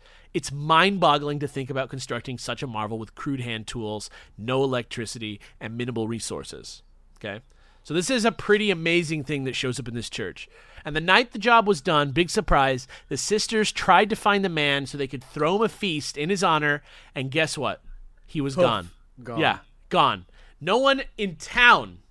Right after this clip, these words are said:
Speaker 1: had any idea who this man was. Nobody knew where he came from. There's no way to send him any sort of message. They even went around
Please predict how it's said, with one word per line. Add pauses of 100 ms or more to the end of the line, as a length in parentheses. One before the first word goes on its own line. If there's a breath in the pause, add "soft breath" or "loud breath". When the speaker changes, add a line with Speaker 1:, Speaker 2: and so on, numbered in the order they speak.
(100)
Speaker 1:
had
any
idea
who
this
man
was. (320 loud breath)
Nobody
knew
where
he
came
from. (440 soft breath)
There's
no
way
to
send
him
any
sort
of
message. (220 loud breath)
They
even
went
around